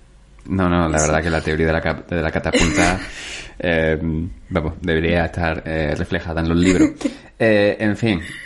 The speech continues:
Speaker 1: Nia, eh, cuéntanos, a ver, ¿quién eres y qué has hecho con tu vida?
Speaker 2: Ahora, ahora, sí, después de, después de esta, esta, la,
Speaker 1: Después de esta gran
Speaker 2: después de esta
Speaker 1: introducción.
Speaker 2: gran introducción.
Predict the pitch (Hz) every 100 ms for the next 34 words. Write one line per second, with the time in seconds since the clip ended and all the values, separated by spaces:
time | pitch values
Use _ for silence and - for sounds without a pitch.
0 | - 95 107 90 87 - - 90 87 85
1 | 76 - - 101 92 85 78 82 80 78
2 | 101 107 104 85 85 80 - 85 82 80
3 | - 80 82 73 185 185 185 180 - 190
4 | 180 175 175 170 175 - - 180 - 190
5 | 214 208 - - 175 - 185 190 202 -
6 | 190 - - - 190 - 190 - 190 185
7 | - 107 - - 196 98 - 92 190 226
8 | 214 208 202 196 196 190 214